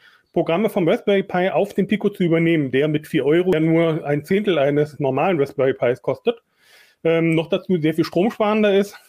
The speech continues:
verbraucht wenige Milliampere, zwischen zehn und fünfzehn in etwa, je nachdem, was man auch an, äh, externer Beschaltung dran hat. Ist aber trotzdem eben sehr umfangreich. Nachteil natürlich, es gibt kein Linux. Äh, man hat also kein Linux-Betriebssystem, wenn man irgendwelche High-Level, ähm,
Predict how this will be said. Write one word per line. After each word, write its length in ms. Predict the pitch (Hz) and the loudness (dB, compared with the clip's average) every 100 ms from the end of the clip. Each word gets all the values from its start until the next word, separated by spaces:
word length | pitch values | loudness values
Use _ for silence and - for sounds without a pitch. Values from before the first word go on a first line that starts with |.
| - | -20
verbraucht 440 | - 147 143 131 131 | -10 -4 -2 -4 -2
wenige 320 | 160 175 156 | 0 0 0
Milliampere, 680 | 170 190 175 175 180 180 180 - - _ | 0 0 0 0 0 0 -2 -18 -20 _
zwischen 400 | 160 170 160 - | -2 0 -2 -4
zehn 260 | - 170 | -2 0
und 100 | 151 | 0
fünfzehn 440 | - 208 - 208 190 | 0 -2 -2 -2 -2
in 120 | 180 | -2
etwa, 260 | 180 180 | -2 0
je 140 | 165 156 | 2 2
nachdem, 280 | 156 156 147 | 0 -2 -2
was 140 | 147 | -2
man 100 | 147 | -2
auch 100 | 127 | -2
an, 100 | 131 | -2
äh, 420 | 131 139 160 151 | -4 -4 -2 -2
externer 380 | 147 147 143 135 | -2 -4 -4 -2
Beschaltung 380 | 131 156 220 202 | -2 0 0 -2
dran 180 | 196 180 | -2 -2
hat. 180 | 190 - _ _ _ - - - - - _ | -4 -8 _ _ _ -20 -20 -20 -20 -20 _
Ist 160 | - 190 | -2 0
aber 200 | 185 180 | 0 0
trotzdem 500 | 165 190 - 208 190 | -4 -4 -2 0 2
eben 260 | 185 185 | 2 2
sehr 140 | 165 170 | 0 0
umfangreich. 580 | 180 - 139 117 104 _ _ _ _ _ _ _ | 0 -2 -2 -4 -6 _ _ _ _ _ _ _
Nachteil 380 | 135 170 226 226 | -4 -2 0 0
natürlich, 500 | 226 247 240 247 254 | 0 -2 0 0 -4
es 120 | - | -6
gibt 140 | - | -4
kein 160 | 233 240 | -2 2
Linux. 380 | 226 113 - _ _ | 0 -2 -8 _ _
Äh, 220 | 180 165 | 0 2
man 180 | 160 156 | 2 0
hat 100 | 180 | 0
also 160 | 180 170 | 0 0
kein 180 | 180 175 | 0 2
Linux-Betriebssystem, 920 | 254 262 247 - 240 233 220 226 202 | 0 -2 -8 -4 -4 -4 -2 0 2
wenn 100 | 196 | 2
man 140 | 190 | 2
irgendwelche 560 | 180 202 170 170 170 147 | 0 0 0 -2 -2 -2
High-Level, 640 | 156 226 226 226 214 208 | -2 0 0 2 2 2
ähm, 800 | 185 185 180 180 180 180 185 180 | 2 4 4 4 2 2 2 0